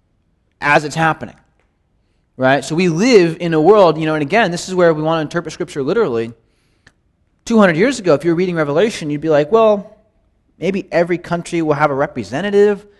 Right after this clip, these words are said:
in the city at the time that they die." We look at it right now, and we say, "You know what I bet that means?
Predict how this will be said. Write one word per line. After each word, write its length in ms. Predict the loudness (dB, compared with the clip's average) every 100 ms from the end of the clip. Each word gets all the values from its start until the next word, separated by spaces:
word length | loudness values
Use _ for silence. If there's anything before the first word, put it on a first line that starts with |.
| _ _ -8
in 160 | -6
the 60 | -6
city 640 | -2 0 0 -4 -6 -8 _ _
at 100 | -8 -8
the 60 |
time 260 | -6 -4 -2
that 100 | -4
they 80 | -2
die." 480 | -2 0 0 0 -6 _ _ _ _ _ _ _
We 120 | 4 6
look 160 | 6
at 120 | 2
it 40 | 0
right 120 | -2
now, 420 | -2 -2 -2 -8 _ _ _ _ _ _
and 100 | -4
we 80 | -4
say, 180 | -2 -4
"You 140 | -2
know 80 | 0
what 140 | 0 2
I 20 |
bet 180 | 0 -2
that 140 | -4
means? 320 | -4 -6 -10